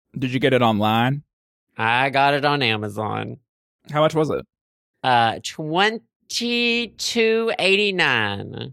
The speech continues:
Speaker 1: That's not bad.
Speaker 2: It's on sale right now for twenty-one fifty-nine.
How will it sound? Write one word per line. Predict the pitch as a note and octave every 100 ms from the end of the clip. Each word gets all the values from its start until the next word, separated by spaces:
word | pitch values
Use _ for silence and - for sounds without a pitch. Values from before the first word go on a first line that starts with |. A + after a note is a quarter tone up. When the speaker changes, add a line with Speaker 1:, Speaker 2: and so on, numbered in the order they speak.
| _
Speaker 1:
That's | C#4 -
not | C5 -
bad. | B2+ G#2+ G#2+ C3+ G#3+ B3+ - _ _ _ -
Speaker 2:
It's | D3+ D3+
on | C3+
sale | A#2+ D3 D3 D3+
right | D3+ C3+
now | D#3 E3
for | - G#2+
twenty-one | - C#3 C#3 C3 C3 B2+
fifty-nine. | A2+ - F3+ F#3 - A2+ G#2 G2+ G2+ B2 - B2